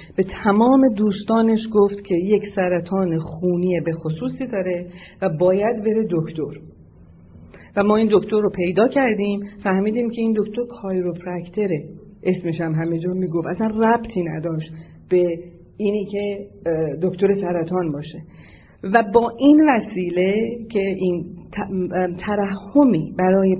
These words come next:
پنج سال از تمام دوستان، فامیل، به مقدار خیلی زیادی پول از دوستان و فامیل به این، این وسیله گرفت و تا امروز حاضر نیستش که، یعنی حتی اگر سند باشه که تمام تستا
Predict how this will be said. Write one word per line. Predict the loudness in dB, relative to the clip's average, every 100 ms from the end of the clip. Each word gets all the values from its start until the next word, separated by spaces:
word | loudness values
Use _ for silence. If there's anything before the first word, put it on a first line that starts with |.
| -2 0
پنج | 4 4 2
سال | 0 0 -2 -4
از | -4 -6 -6
تمام | 0 4 6 4 0 -2
دوستان، | 0 0 -2 -4 -2 -2 -4 -2
فامیل، | 0 2 4 4 0 -4 -14 -20 -10 2
به | 4
مقدار | 4 2 2 4 4 4
خیلی | 2 2 2 0
زیادی | -2 0 2 0 -2 -6 0
پول | 2 2 0 -10 -20 -20 -20 -4
از | -2 0
دوستان | 2 2 0 -2 -2 0
و | -2 -2
فامیل | -2 0 0 0 -2
به | -4
این، | -2 0 0 0 0
این | 0 0
وسیله | -2 -4 -4 -4
گرفت | -4 -8 -12 -20 -20 -20 -20 -20 -2
و | 2
تا | 2 0 -6 -2
امروز | 0 0 0 0 2 4 2 -2 -16 -20 -20 _
حاضر | -4 0 2 4 4
نیستش | 4 2 0 -6 -4
که، | -4
یعنی | -2
حتی | -2 -4 -2
اگر | -2 0 -2 0
سند | 0 0 0
باشه | -2 -2 -4 -8 -8
که |
تمام | -8 -4 -2 -2 -4
تستا | -4 -6 -4 0